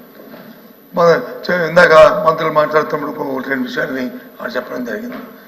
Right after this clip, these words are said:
భూములు అమ్మేస్తున్నారు అప్పుడు ముఖ్యమంత్రి గారు, తీసేద్దాం. దానికి కావాల్సిన నిధులు సేకరించుకోవడానికి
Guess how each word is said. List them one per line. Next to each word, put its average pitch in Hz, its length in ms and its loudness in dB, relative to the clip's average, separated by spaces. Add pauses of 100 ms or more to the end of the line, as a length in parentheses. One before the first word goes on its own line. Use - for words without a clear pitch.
(360)
భూములు 156 240 -2
అమ్మేస్తున్నారు 143 580 0
అప్పుడు 139 220 0
ముఖ్యమంత్రి 131 520 -6
గారు, 127 160 2 (640)
తీసేద్దాం. 131 420 -6 (1160)
దానికి 170 280 4
కావాల్సిన 185 440 6
నిధులు 202 220 2
సేకరించుకోవడానికి 175 1120 2